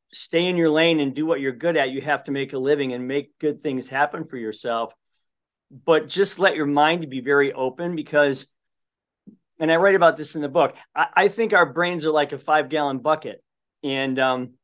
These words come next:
there's a lot of automatic processes that happen in our mind, but the top gallon, that fifth gallon, is nothing but emotions.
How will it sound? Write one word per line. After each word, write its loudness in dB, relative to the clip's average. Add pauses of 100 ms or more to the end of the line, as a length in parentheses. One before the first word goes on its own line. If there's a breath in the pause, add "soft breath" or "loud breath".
(460)
there's 0
a -4
lot 8
of 4
automatic 2
processes -4
that -2
happen 0
in -2
our -4
mind, 0
but -6
the -6
top 2
gallon, 0
that -8
fifth -14
gallon, -2
is -8
nothing -4
but -4
emotions. -6